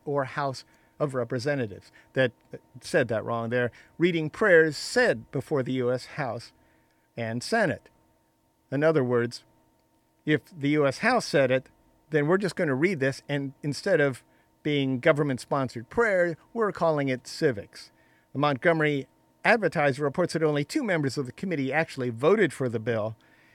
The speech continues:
In a voice vote, three voted against it. Three others did not vote at all, but the, uh, the, uh,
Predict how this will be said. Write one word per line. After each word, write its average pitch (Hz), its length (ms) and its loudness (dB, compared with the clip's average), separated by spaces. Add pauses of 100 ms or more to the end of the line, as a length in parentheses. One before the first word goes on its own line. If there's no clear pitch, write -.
(140)
In 127 120 -2
a 123 60 0
voice 151 320 0
vote, 143 280 2
three 170 300 0
voted 131 340 2
against 143 440 -2
it. 123 120 -6
Three 151 260 -2
others 131 260 -2
did 123 160 -4
not 127 220 -2
vote 117 200 -2
at 110 140 -4
all, 117 260 2
but 117 280 -4 (120)
the, 120 300 -4
uh, 110 140 -4 (680)
the, - 280 -14
uh, - 240 -10